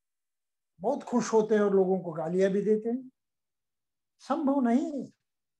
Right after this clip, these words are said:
क्रोध आता है तो हम स्वयं पहले, हाँ, लड़खड़ा जाते हैं, कंपित होते हैं, हमारा आपा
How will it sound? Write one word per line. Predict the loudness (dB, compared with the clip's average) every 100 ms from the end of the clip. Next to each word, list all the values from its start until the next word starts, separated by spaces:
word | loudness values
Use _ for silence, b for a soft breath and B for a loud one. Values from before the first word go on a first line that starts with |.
| _ _ _ _ _ _ _ _ _ _ _ _ _ _
क्रोध | 2 2 6
आता | 4 4 0
है | 0
तो | 0
हम | 0 -2
स्वयं | -6 -2 -2 -2 0
पहले, | 0 2 2 0 -4 _ _ _ -18
हाँ, | -16 -16 _ _ _ _ _ _ _ _ _ _ _ _ _ _ 0
लड़खड़ा | 2 2 4 4
जाते | 4 0 -4
हैं, | -10 -12 _ _ _ _ _ _ _ _ _ -6
कंपित | -6 -4 -4 -2
होते | -2 -2 -8
हैं, | -10 -18 _ _ _ _ _ _ _ _ _ _ _ _ _ _ _ _ _ -10
हमारा | 0 2 4
आपा | 4 4